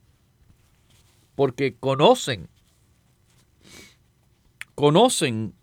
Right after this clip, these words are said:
la madre naturaleza quizás un poco mejor que esos que están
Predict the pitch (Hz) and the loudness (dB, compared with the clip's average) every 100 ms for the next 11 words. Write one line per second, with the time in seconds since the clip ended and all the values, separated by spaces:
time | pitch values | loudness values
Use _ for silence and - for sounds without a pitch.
0 | _ 120 113 120 156 147 127 113 107 101 | _ -2 0 4 2 2 -2 -2 -4 -6
1 | 92 98 151 - 87 90 _ - 107 110 | -6 -4 -4 -4 -8 -10 _ -10 -8 -4
2 | 110 - 107 101 110 107 101 92 123 120 | -4 -6 -8 -8 -10 -8 -8 -6 -2 -2
3 | 120 - - - - - - - - - | -4 -14 -20 -20 -20 -20 -20 -20 -20 -20
4 | - _ _ - 120 143 190 - 135 - | -20 _ _ -2 2 4 4 0 -4 -6
5 | - 110 - - 135 143 143 127 | -6 -8 -4 0 2 0 -6 -10